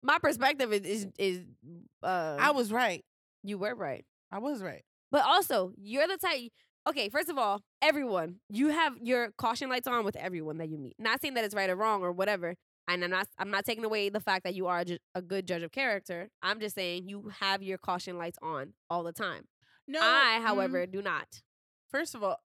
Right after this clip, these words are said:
Speaker 2: I wouldn't say, okay, caution, what do you mean? 'Cause I feel like these people are getting a, a, a,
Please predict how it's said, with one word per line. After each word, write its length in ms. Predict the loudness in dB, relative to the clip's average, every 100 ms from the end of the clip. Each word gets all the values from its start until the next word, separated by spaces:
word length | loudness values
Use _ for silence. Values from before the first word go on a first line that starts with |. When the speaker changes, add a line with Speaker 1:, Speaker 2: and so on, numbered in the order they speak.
| -4
Speaker 2:
I 120 | -2
wouldn't 260 | 0 -2 -4
say, 180 | -4 -4
okay, 300 | -6 -6 -8 _ _ _
caution, 320 | 2 2 2 -4
what 100 | -2
do 60 |
you 100 | -2
mean? 380 | -2 -4 -6 -8 _ -8
'Cause 140 | -6 -4
I 160 | -2 -2
feel 160 | 0
like 140 | -2 -2
these 140 | -8
people 220 | -6 -2
are 60 | 0
getting 200 | 0 -4
a, 220 | -4 -2
a, 40 | -2
a, 260 | -2 -10